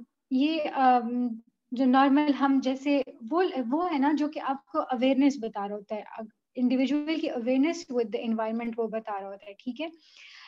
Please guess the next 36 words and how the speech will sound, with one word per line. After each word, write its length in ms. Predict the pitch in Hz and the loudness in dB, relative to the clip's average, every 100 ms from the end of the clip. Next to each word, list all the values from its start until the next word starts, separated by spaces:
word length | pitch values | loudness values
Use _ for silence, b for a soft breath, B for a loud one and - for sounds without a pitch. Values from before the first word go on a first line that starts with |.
| B | B
ये 120 | 302 | -4
तब, 320 | 330 381 339 302 | 2 2 2 -2
ये 100 | 330 | -2
conscious 500 | 330 330 339 359 - | -2 -2 -2 -4 -2
कब 180 | 359 - | -2 0
होता 200 | 320 302 | -4 -2
है, 60 | 269 | -2
conscious 460 | 269 262 269 269 - | 0 -2 -2 -6 -4
level, 280 | 247 240 240 B B B | -4 -4 -8 B B B
जब 200 | 254 262 226 | -2 -2 0
हम 240 | 269 311 | 0 2
लोग, 280 | 330 320 - | 2 0 -2
अ, 300 | - 247 233 | -2 0 0
बिल्कुल, 520 | 220 277 277 302 285 | -2 -4 -2 0 0
अ, 440 | - 240 226 226 220 | 0 -2 0 -2 -2
स-, 140 | 220 | -6
अम, 500 | 247 220 220 220 214 _ _ _ _ - | -6 -4 -4 -6 -8 _ _ _ _ -10
awake 400 | 254 214 277 302 | -6 0 2 2
होते 320 | - 262 - | -2 -2 -2
हैं, 240 | 247 226 - | -6 -8 -10
ठीक 200 | 240 220 | -8 -2
है? 100 | 277 269 - _ b _ - | -2 -2 -10 _ b _ -6
हमारा 280 | 247 254 262 | 0 0 -2
thought 400 | - 285 277 - | 0 0 0 0
process 400 | 262 262 262 226 | 0 0 -2 0
जो 120 | 254 | -2
होता 240 | 240 247 | -2 -6
है, 100 | 240 | -6
हमारी 300 | 233 233 240 | -6 -6 -6
feelings, 600 | 233 285 269 269 262 247 | -2 4 4 4 2 2
हमारी 340 | 247 226 214 214 | 0 -2 -4 0
memories, 520 | 262 269 254 269 240 | 4 4 2 -2 -4
हमारी 260 | 220 214 220 | -6 -8 -8
sensations, 800 | 214 208 - 254 262 262 247 - B B B - | -10 -8 -2 -2 0 -2 -4 -10 B B B -4
ठीक 200 | 320 320 | -2 -2
है? 180 | 302 | -4